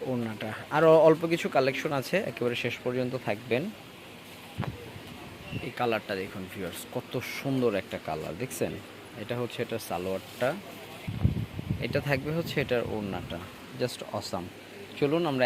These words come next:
একেবারে শেষ পর্যন্ত আছি। এটা দেখুন, গ্রিন এবং লেমনের একটা কম্বিনেশন। আহ, এটা হচ্ছে সালোয়ার,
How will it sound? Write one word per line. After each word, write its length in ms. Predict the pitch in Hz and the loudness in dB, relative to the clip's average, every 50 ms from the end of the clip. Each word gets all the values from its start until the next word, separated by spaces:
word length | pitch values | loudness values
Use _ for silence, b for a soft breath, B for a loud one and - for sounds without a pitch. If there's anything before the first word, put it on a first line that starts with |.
| 120 | 6
একেবারে 280 | 120 - 147 139 135 127 - - | 6 4 2 2 2 2 2 0
শেষ 120 | 135 123 - - | 0 -2 -2 -4
পর্যন্ত 320 | - 135 123 131 131 123 - 123 113 | -4 -4 -2 -2 -2 0 2 2 0
আছি। 140 | 107 - - - - 120 | 0 0 -2 -2 0 0
এটা 140 | 107 110 123 113 113 | 2 2 2 2 2
দেখুন, 240 | 104 - - 104 98 95 - - 107 98 - | -2 -2 -4 -6 -6 -6 -6 -8 -8 -8 -8
গ্রিন 300 | - - 117 127 131 127 123 117 | -4 0 2 2 4 4 2 2
এবং 120 | 110 113 113 107 104 | 2 0 0 0 0
লেমনের 380 | 104 104 104 107 110 113 113 110 110 | 0 0 2 2 0 0 0 0 -2
একটা 140 | 101 - - - - | -2 -6 -8 -4 -4
কম্বিনেশন। 560 | 101 101 101 101 101 98 - - 104 95 90 92 | -2 0 0 0 -2 -2 -4 -4 -4 -6 -6 -8
আহ, 1200 | - - - - - - - - - - - - - - - - - - 98 98 92 - - - | -10 -14 -16 -16 -16 -16 -16 -16 -16 -16 -18 -18 -16 -16 -16 -14 -8 -6 -4 -4 -4 -4 -2 -4
এটা 180 | 113 - 127 123 120 117 | 0 2 4 4 4 4
হচ্ছে 220 | 120 120 - - 127 120 - - | 2 -4 -4 -4 -6 -6 -4 -2
সালোয়ার, 440 | 101 98 101 104 104 107 117 139 | -2 0 0 2 2 4 2 2